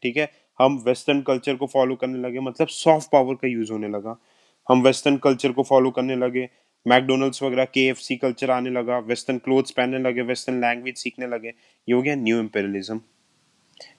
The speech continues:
ठीक है, ओल्ड इंपीरियलिज्म का सिर्फ इकोनॉमिक डायमेंशन हुआ करता था, इसका सोशियो इकोनॉमिक, सोशल, टेक्निकल, पॉलिटिकल सब एंगल आने लगे इसमें। ये मल्टीडायमेंशनल कॉन्सेप्ट हो गया।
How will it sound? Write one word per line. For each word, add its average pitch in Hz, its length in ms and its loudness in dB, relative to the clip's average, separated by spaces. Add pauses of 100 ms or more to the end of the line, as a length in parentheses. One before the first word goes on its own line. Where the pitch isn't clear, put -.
(120)
ठीक 123 140 6
है, 156 100 6 (380)
ओल्ड 160 260 8
इंपीरियलिज्म 165 520 2
का 175 100 0
सिर्फ 170 300 -4
इकोनॉमिक 147 460 0
डायमेंशन 135 440 2
हुआ 117 160 -4
करता 113 300 -8
था, 117 180 -10 (100)
इसका 147 360 0
सोशियो 151 760 -4 (420)
इकोनॉमिक, 139 680 0
सोशल, 139 800 -2 (1160)
टेक्निकल, 143 600 -2 (1040)
पॉलिटिकल 135 600 -2
सब 151 240 -2
एंगल 127 320 0
आने 107 200 -6
लगे 107 220 -12
इसमें। 123 200 -12
ये 135 80 -6
मल्टीडायमेंशनल 127 580 -8
कॉन्सेप्ट 104 420 -10
हो 101 80 -4
गया। 110 160 -6